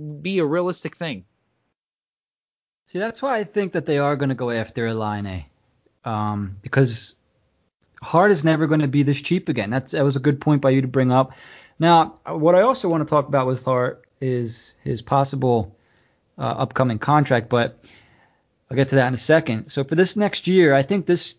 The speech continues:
Speaker 2: this, especially if you consider Giroux's getting older, Voracek's getting older, they have to go for it this year. And this current, current roster, while I think it's very good, uh, m-, you know,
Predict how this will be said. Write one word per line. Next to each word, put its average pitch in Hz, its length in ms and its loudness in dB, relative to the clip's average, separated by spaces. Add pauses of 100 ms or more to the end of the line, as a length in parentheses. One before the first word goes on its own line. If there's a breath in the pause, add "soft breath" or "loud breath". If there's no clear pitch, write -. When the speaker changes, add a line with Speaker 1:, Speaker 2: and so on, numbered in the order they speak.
Speaker 2:
this, - 220 -8 (500)
especially 247 480 -2
if 196 100 -6
you 202 80 0
consider 151 600 2
Giroux's 135 520 0
getting 131 300 2
older, 120 320 0
Voracek's 123 640 0
getting 123 260 2
older, 117 220 0
they 139 80 0
have 190 240 0
to 180 60 2
go 147 200 4
for 123 220 -4
it 101 80 -6
this - 260 -6
year. 104 220 -4
And 113 440 -2 (600 soft breath)
this 165 160 0
current, 233 360 2 (180)
current 262 300 -2
roster, 151 400 2
while 170 140 6
I 185 100 6
think 311 220 -2
it's - 220 -6 (100)
very 185 320 2
good, 214 460 2 (720)
uh, 151 460 -2 (200)
m-, 180 220 -8 (320)
you 190 120 -6
know, 165 140 0